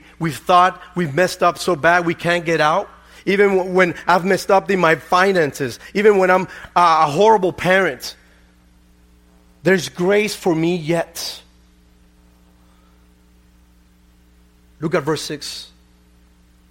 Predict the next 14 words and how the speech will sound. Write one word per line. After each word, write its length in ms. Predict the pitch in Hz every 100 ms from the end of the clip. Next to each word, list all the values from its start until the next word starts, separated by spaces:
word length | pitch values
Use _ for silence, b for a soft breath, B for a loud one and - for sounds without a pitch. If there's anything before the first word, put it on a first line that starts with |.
| _ -
We 80 | 165
will 140 | 156
expand 500 | 143 - 160 160 151 _
more 300 | 139 156 170
upon 320 | 147 147 160
this, 180 | 151 117
but 280 | - 127 135
let's 240 | 147 147
read. 280 | 160 156 127 - _ _ _ _ _ _ _ _ _ _ _ _ _ _
"But 100 | 131
he 180 | 110 156
gives 280 | 143 135 131
more 240 | 135 135
grace. 1120 | 127 120 113 101 - - - - - - -